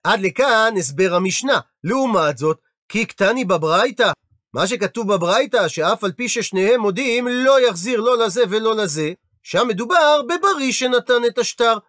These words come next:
דלאו בר מיהדר הוא, שהוא אינו יכול לחזור בו ממתנתו. דאמרינן, שהסיבה שאמרה הברייתא,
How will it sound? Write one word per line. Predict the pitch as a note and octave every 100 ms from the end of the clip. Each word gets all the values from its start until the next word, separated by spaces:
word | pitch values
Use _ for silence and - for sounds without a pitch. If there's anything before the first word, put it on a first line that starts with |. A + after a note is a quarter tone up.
| _ A2+
דלאו | E3+ D#4 F#4+ G#3+
בר | G#3 B3+
מיהדר | B3+ A3+ F#3+ G3+ G3
הוא, | D3 - _ _
שהוא | - G3+ D#3+
אינו | F3 A#3
יכול | F#3+ - B3+
לחזור | C#4 B3 F4 G4 B3
בו | B3
ממתנתו. | C4 D4 - D#4+ D#4+ B3+ B3 _ _ _ _ _
דאמרינן, | G#2+ A2+ D#3+ D4 A#3+ F3+ F3+ G3+
שהסיבה | - F3+ E3 - F#3 C#4 C4
שאמרה | A3 G3 G#3+ A#3
הברייתא, | F#3 G#3 B3 A#3 F3+